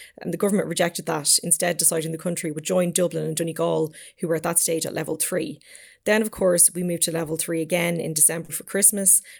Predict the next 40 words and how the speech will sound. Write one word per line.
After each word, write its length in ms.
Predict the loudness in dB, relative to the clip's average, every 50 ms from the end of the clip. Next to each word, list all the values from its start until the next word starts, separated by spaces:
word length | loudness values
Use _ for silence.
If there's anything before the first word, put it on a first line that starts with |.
| _ _ 2
but 220 | 2 2 2 2
with 160 | 0 2 4
some 200 | 4 2 2 2
variation. 580 | 2 4 4 4 4 4 2 2 2 2 2 2
So 140 | 2 2 2
it 40 |
was 120 | 2 2 2
a 40 | 2
different 680 | 2 2 2 2 0 0 2 4 4 4 4 4 0 -2 _ _ _ _ _ 0
version 380 | 2 4 4 4 4 4 2 2
of 80 | 2
level 260 | 2 2 2 2 2
three 400 | 0 0 0 -2 -2 -2 -4 -4
than 220 | -4 -2 0 0 0
<laughs> 20 |
we 80 | 2 2
had 160 | 2 2 4
been 160 | 2 2 2
at 240 | 0 -2 -4 -6 -6
before. 520 | -6 -6 -4 0 2 2 2 2 0 -2 -6 -10 -18 -20 -20 -10 -6
Um, 220 | -4 -2 0 2
so 120 | 2 2 2
shops 360 | 2 2 2 4 4 2 2
and 100 | 2 0
personal 360 | 0 2 2 2 2 2 2
services 440 | 2 2 2 2 2 2 2 2 -2
reopened 360 | -4 -4 -4 -4 -4 -6 -6
first, 520 | -2 0 0 2 2 4 2 2 2 0 -4 -8 -14 -20 -12 _
then 180 | -6 -4 -4 -4
travel 360 | -2 0 0 0 2 2 0
beyond, 400 | 0 -2 -2 -2 -2 0 2 2 2 2
uh, 300 | 0 -2 -2 -4 -4 -6 -8 _ _ -8
county 360 | -6 -4 -4 -4 -4 -4 -4
boundaries 460 | -2 0 2 2 0 0 0 0 0
was 160 | 2 2 0
permitted, 580 | 0 0 0 0 0 0 0 -2 -2 -4 -4 -8 -10 -14 -20 -20 _ -6
pubs 280 | -2 0 2 4 4
and 100 | 2 2
restaurants 480 | 2 2 2 2 2 2 0 -2 -2 -2
reopening, 580 | 0 0 2 0 0 0 -2 -4 -4 -6 -8